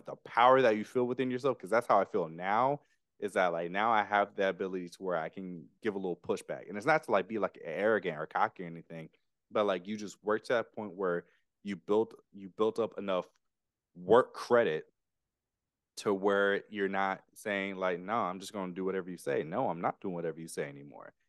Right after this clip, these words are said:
I used to be that babe, but now I am, I, <laughs> I don't wanna say you're, like, you're equal, but, like, I, I'm at that threshold where I, I've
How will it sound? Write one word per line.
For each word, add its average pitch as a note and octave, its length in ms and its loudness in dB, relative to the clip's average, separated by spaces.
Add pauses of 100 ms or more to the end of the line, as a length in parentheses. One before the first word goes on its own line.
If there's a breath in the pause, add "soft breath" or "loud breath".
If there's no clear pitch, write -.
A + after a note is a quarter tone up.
(160)
I C#2+ 40 -8
used G#2 240 -4
to G2+ 60 -6
be E2+ 140 -4
that E2 160 -2
babe, F#2+ 280 0
but E2 120 -6
now F#2 460 -4 (600 soft breath)
I F#2 200 2
am, E2+ 380 -4 (1080)
I, F#2+ 100 -4
<laughs> - 320 -8
I F#2+ 40 -2
don't G#2+ 80 2
wanna G#2+ 120 0
say G2+ 160 -4
you're, F2+ 140 -2
like, D#2 160 -4
you're F2 80 -6
equal, G2 340 -2
but, E2 120 -2
like, E2 340 -4
I, F#2 200 -2
I'm F#2 280 -4
at G2+ 200 -2
that F#2 220 -2
threshold G2+ 480 2
where E2+ 340 0 (200)
I, F#2 180 0
I've F2 240 -4